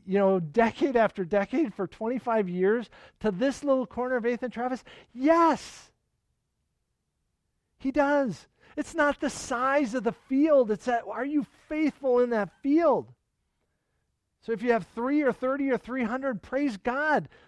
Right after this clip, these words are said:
The increase, the size is His. He calls you to be faithful with the talents He has given you. So what can you do here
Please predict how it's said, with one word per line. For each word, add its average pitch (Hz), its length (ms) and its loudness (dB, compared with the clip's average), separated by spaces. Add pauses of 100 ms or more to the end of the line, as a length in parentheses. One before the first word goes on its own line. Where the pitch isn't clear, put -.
(120)
The 262 280 -4
increase, 254 720 -2 (240)
the 226 100 4
size 277 560 0
is 254 300 -6
His. 254 680 2
He 214 140 -4
calls 240 380 -6
you 277 80 -6
to 269 80 -4
be 226 140 -4
faithful 196 840 0 (300)
with 160 160 -4
the 170 100 -4
talents 185 600 -4
He 185 100 -2
has 156 140 0
given 170 280 0
you. 131 160 -6 (380)
So 233 220 2
what 214 180 -2
can 247 160 -6
you 240 100 -2
do 214 140 -2
here 202 540 2